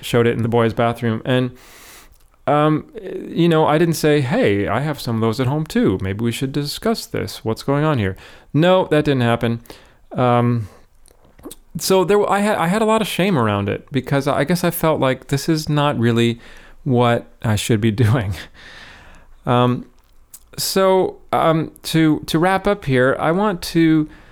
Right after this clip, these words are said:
kind of think about what, what this means in terms of how we think about ourselves.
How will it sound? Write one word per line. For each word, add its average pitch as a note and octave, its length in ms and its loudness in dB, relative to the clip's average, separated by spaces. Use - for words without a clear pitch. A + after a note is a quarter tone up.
kind D#3 200 0
of C#3 100 -4
think F#3+ 180 0
about D#3+ 260 2
what, D#3+ 420 0
what F3+ 200 0
this G3+ 200 0
means C3+ 520 0
in B2 120 -2
terms C3+ 280 -2
of A#2+ 80 -6
how C3 180 -2
we C#3 120 2
think C#3+ 240 -6
about G#2+ 280 0
ourselves. G2+ 640 -4